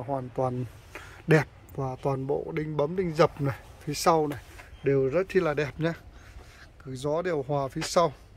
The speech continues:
Đấy. Không có gãy gì. Toàn bộ xe <clears throat> rất cứng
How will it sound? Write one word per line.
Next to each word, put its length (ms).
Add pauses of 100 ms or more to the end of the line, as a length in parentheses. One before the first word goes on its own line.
(140)
Đấy. 140 (160)
Không 300
có 160
gãy 280
gì. 200 (360)
Toàn 220
bộ 200
xe 380 (640)
<clears throat> 60 (4000)
rất 260
cứng 240